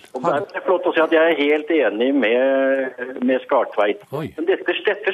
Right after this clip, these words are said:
Speaker 1: ja, men dette skyldes jo en politikk som har vært ført veldig lenge, og det er flere ting. Det er innstramming av regelverket, og det er det stort sett Finansdepartementet, byråkratene, som har gjort. Jeg har prøvd å få Siv Jensen til å endre det, jeg har ikke greid det ennå, skal prøve igjen. Men da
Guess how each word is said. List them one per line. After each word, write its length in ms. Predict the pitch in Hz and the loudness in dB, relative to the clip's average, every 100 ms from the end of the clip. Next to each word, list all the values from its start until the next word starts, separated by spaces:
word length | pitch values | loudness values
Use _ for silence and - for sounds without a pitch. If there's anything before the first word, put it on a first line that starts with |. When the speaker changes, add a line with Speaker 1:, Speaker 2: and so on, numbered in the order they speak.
| 180 | 0
Speaker 1:
ja, 80 | 226 | 0
men 160 | 247 240 | 0 0
dette 260 | 208 - 202 | 0 0 -4
skyldes 480 | - 233 - 214 | -2 -2 0 0
jo 80 | 160 | 0
en 140 | 170 170 | 0 0
politikk 480 | 190 226 - 202 - | -4 -4 -6 -8 -4
som 80 | 170 | -2
har 140 | 160 180 | 2 0
vært 100 | 180 | 0
ført 240 | 156 170 196 | -2 -2 -2
veldig 220 | 156 175 | 0 0
lenge, 300 | 196 175 254 254 - _ | 2 2 0 -4 -18 _
og 80 | 147 | -2
det 80 | 185 | -2
er 80 | - | 0
flere 240 | 139 135 | 0 0
ting. 220 | - 139 156 | 0 0 0
Det 60 | 175 | 0
er 80 | 156 | 2
innstramming 640 | 151 165 - 185 190 214 202 | 0 -2 -4 -2 0 0 0
av 220 | 170 180 | 0 2
regelverket, 720 | 139 123 135 170 185 240 - 254 | 0 0 0 0 0 0 -2 -4
og 60 | 165 | 0
det 60 | 143 | 0
er 60 | |
det 60 | 185 | -2
stort 240 | 165 160 - | -2 -2 -2
sett 160 | - | -4
Finansdepartementet, 1000 | 320 269 262 - - - 302 277 117 156 160 | -2 0 -2 -4 -6 -4 -2 0 0 0 0
byråkratene, 560 | 160 - 117 117 139 | -2 0 -2 0 -8
som 140 | 165 196 | -2 -2
har 80 | |
gjort. 180 | 247 220 | -2 0
Jeg 80 | 175 | 0
har 140 | 160 151 | 0 -2
prøvd 160 | 131 | -2
å 80 | 135 143 | -2 -4
få 100 | 131 | -4
Siv 180 | 135 131 | -2 -2
Jensen 240 | 123 - | -4 -8
til 80 | 135 | -2
å 80 | 147 | 0
endre 160 | 127 123 | 0 -2
det, 80 | |
jeg 60 | 190 | -2
har 60 | - | -2
ikke 80 | 113 | 0
greid 180 | 110 110 | 0 2
det 80 | 160 | 0
ennå, 220 | 143 240 233 | 2 0 -2
skal 160 | - - | -12 -4
prøve 240 | 131 139 | -2 2
igjen. 240 | 160 226 247 _ _ - - - | 2 0 -4 _ _ -20 -20 -8
Men 220 | 170 180 | -4 -2
da 80 | 160 | 0